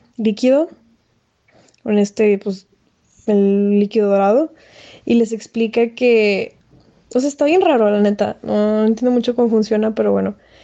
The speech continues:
explica que funciona con, o sea, puede ser cargado con muy poquita cantidad de energía,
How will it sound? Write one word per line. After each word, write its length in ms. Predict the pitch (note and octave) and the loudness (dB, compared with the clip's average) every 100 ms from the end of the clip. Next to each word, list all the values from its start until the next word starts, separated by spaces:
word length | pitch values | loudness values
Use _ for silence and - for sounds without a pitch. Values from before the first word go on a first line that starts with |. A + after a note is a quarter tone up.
| - - - | -20 -18 -4
explica 680 | A3 - A#3 A#3 A3+ C4+ | -4 -4 -4 -4 0 -2
que 680 | C4+ B3 A#3 G#3+ G3+ G3+ - - | -2 0 2 4 2 0 -6 -12
funciona 800 | - A#3+ A3+ A#3 A3 A3+ A#3 A#3 | -2 -2 0 -2 0 0 -2 -2
con, 600 | A#3 A3 G#3+ G3 A3 - _ _ _ _ _ _ _ _ C4 | 0 2 2 0 -4 -10 _ _ _ _ _ _ _ _ 0
o 60 | |
sea, 120 | A#3+ | 0
puede 160 | G#3+ A#3 | 0 -2
ser 140 | A#3 | -2
cargado 440 | A#3 A#3 A3+ A#3+ A#3+ | -2 0 2 0 0
con 180 | A3 A3 | 0 2
muy 240 | A3 A#3 | 2 0
poquita 380 | A#3 - A#3 A3+ | -4 -12 -8 -2
cantidad 360 | A3 G#3+ G#3 | 0 0 0
de 60 | G#3+ | 2
energía, 480 | G#3 G3+ - A#3+ | 0 -2 -2 -4